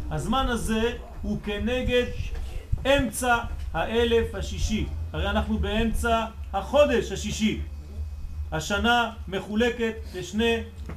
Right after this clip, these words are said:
חלקים, חלק זכר, חלק נקבה. החלק הזכר מתחיל בתשרי, החלק הנקבה מתחיל בניסן.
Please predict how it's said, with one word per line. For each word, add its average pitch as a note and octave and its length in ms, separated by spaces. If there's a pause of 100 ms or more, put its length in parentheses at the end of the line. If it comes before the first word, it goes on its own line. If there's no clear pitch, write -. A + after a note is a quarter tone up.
חלקים, G3 500 (180)
חלק G#3+ 280
זכר, A3 440 (180)
חלק G#3 280
נקבה. F3+ 420 (380)
החלק A#3 360
הזכר G#3+ 380
מתחיל G#3 300
בתשרי, G3+ 580 (360)
החלק A3 300
הנקבה G#3 460
מתחיל G#3+ 340
בניסן. G3 580